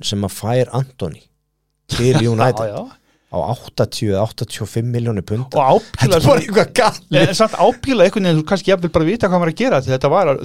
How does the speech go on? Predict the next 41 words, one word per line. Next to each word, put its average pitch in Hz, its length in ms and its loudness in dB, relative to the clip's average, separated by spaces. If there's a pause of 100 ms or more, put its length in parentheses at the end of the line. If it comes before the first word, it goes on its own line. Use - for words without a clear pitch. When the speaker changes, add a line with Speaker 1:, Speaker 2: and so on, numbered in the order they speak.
Speaker 2:
þvílíkt 190 260 -4
Speaker 1:
Já. - 80 -4
Speaker 2:
talent 170 400 -2
og, 135 160 2
og, 135 320 -2 (140)
og, 131 340 -2 (240)
en - 80 -4
Speaker 1:
Já. 143 80 -6
Speaker 2:
það, 135 160 -8
en 143 220 -10
það 139 100 -2
er 196 160 0
bara - 240 -6
eitthvað - 240 -12
allt - 400 -8
annað 208 320 -6
að 131 140 -14
gerast 294 260 -10
þarna. - 160 -20 (160)
Speaker 1:
Já, 82 140 -6 (260)
einmitt. 82 240 -6
Speaker 2:
Það - 80 -4
er - 80 -20
bara 196 80 -6
eitthvað 139 240 -4
miklu - 640 -6
sveppur 147 460 -6
sem 151 100 -2
enginn 214 400 -4
nær 214 160 0
að 175 140 -2
þu-, 240 180 -4
þrífa. 254 340 -4 (120)
Speaker 1:
Já, 80 180 -10 (400)
akkurat. - 420 -12 (440)
Og 82 100 -10
svo 85 160 -2
náttúrulega 87 320 -4
meiðslin, 95 520 -2
þeir 95 200 -6
náttúrulega, 98 580 -6